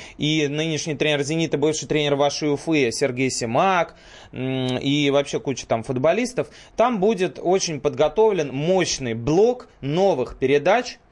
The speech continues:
о футболе и около футболя. Конкретно, что может быть, например, интересно тебе?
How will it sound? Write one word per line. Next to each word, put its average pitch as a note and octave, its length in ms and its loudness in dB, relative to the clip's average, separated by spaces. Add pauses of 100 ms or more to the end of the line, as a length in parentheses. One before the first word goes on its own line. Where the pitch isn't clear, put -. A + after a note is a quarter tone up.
(400)
о A#3 140 4
футболе F3+ 560 0
и D3 160 0
около D#3 300 0
футболя. G2+ 420 -2
Конкретно, F3+ 800 -2 (180)
что - 320 0
может F#3+ 280 0
быть, D#3+ 240 -4
например, C3+ 400 0
интересно C#3+ 560 -2
тебе? C3 500 -2